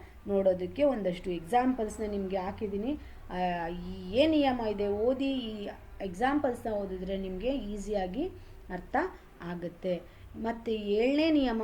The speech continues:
ಬಂದು ವಿಜಾತಿಯ ಸಂಯುಕ್ತಾಕ್ಷರಗಳು ಸಜಾತಿಯ ಒತ್ತಕ್ಷರಗಳಾಗಿರೋದನ್ನ ನೋಡಿದ್ದೀವಿ. ನೋಡಿ, ಇಲ್ಲಿ ವಿಜಾತಿಯ ಸಂಯುಕ್ತಾಕ್ಷರ ಸಜಾತಿಯಾಗಿರೋದನ್ನ ನೋಡ್ತಾ ಇದ್ದೇವೆ. So ಇದು ಕೂಡ ಈ, ಇದು ಏಳನೇ ನಿಯಮ.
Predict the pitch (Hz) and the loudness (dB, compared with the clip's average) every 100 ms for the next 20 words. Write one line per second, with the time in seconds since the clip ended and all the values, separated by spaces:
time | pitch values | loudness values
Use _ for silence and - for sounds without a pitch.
0 | 214 196 190 190 190 185 180 220 262 269 | -2 -2 -2 0 -2 -2 -2 4 4 4
1 | 277 269 220 208 196 - 190 185 190 185 | 2 2 0 -2 -6 -4 -4 -4 -6 -4
2 | 180 180 190 - 180 165 208 214 240 240 | -2 -2 -4 -4 -6 -2 0 2 2 0
3 | 240 220 196 - 202 196 - 190 190 185 | -2 0 -2 -4 -6 -4 -4 -2 -2 -2
4 | 180 180 180 175 180 180 185 175 170 170 | -2 -4 -2 -2 -4 -4 -6 -6 -8 -8
5 | 175 180 175 - - - - 190 190 190 | -4 -4 -4 -10 -20 -14 -6 -2 0 -2
6 | 185 196 208 208 202 196 196 208 - 202 | -2 2 2 2 -2 -2 -2 -4 -2 -2
7 | 190 214 294 226 190 202 202 208 196 190 | 0 -2 0 0 0 0 0 -2 0 0
8 | 185 190 185 190 311 403 - - - 196 | 0 0 0 0 -2 -2 -8 -20 -6 -4
9 | 185 180 202 311 359 - - 190 180 175 | -2 0 0 0 -2 -16 -12 -8 -4 -2
10 | 175 185 175 - 196 190 180 254 - 214 | 0 -2 -2 -4 -4 -2 -4 -6 -4 0
11 | 226 359 - - - 196 202 196 196 196 | 2 2 -2 -16 -10 -4 -4 -4 -2 0
12 | 208 208 208 196 190 | 0 0 -2 -2 -2